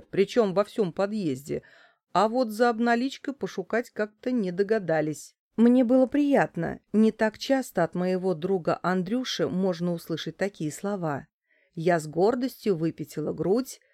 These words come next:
правда, совсем немного, чтобы в глаза особо не бросалось. «Куда теперь навостришь лыжи, мать?» «Пойду побеседую с Дрюней,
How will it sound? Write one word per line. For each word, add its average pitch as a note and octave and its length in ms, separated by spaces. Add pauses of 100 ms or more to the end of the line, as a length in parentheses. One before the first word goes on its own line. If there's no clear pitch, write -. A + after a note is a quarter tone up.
(160)
правда, F#3+ 300
совсем G3+ 560
немного, A3+ 600
чтобы G3 360
в G3 40
глаза F#3+ 380
особо D#3 320
не E3 140
бросалось. D#3+ 760 (540)
«Куда G3+ 300
теперь F#3 400
навостришь A3+ 680
лыжи, G#3+ 280
мать?» G#3+ 380 (460)
«Пойду G3 420
побеседую A#3 800
с G3+ 60
Дрюней, F3+ 760